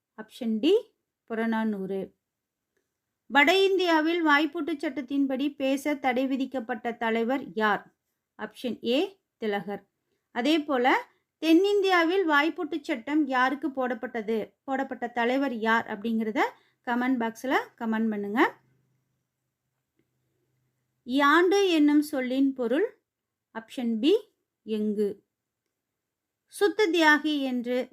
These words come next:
தந்தை பெரியோரால் பாராட்டப்பட்டவர் யார்? சுத்த தியாகி என்று தந்தை பெரியாரால் பா-,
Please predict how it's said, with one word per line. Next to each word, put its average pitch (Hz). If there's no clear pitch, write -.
தந்தை 254
பெரியோரால் 262
பாராட்டப்பட்டவர் 254
யார்? 185
சுத்த 262
தியாகி 233
என்று 226
தந்தை 226
பெரியாரால் 233
பா-, 220